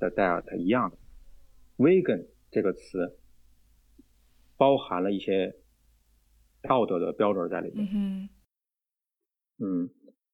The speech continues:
Speaker 1: 嗯，比如说动物的问题、动物权利的问题。但是 plant-based 它听起来就更客观，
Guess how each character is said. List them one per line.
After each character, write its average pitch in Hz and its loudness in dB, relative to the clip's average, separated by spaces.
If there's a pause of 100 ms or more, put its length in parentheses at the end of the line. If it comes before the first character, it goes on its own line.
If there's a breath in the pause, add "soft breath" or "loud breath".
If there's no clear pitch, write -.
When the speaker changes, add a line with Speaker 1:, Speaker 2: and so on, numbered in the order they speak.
(200)
Speaker 1:
嗯， 101 -6 (340)
比 - 4
如 92 6
说 98 2
动 107 6
物 87 2
的 92 -4
问 90 0
题、 - -4 (220)
动 104 4
物 92 4
权 87 0
利 98 4
的 95 2
问 - -4
题。 - -16 (180)
但 143 6
是 135 4
plant-based 123 2
它 104 -2 (320)
听 175 0
起 117 -2
来 85 0
就 92 0
更 - 0
客 - -2
观， 85 -4